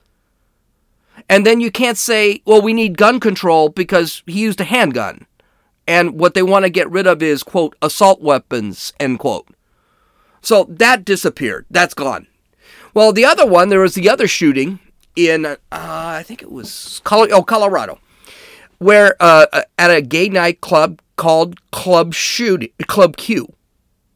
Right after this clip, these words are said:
Okay, that narrative is falling apart. Apparently, the shooter is identifies,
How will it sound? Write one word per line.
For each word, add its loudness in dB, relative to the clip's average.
Okay, -12
that 0
narrative 2
is 0
falling 2
apart. -8
Apparently, 0
the 2
shooter 2
is -2
identifies, 0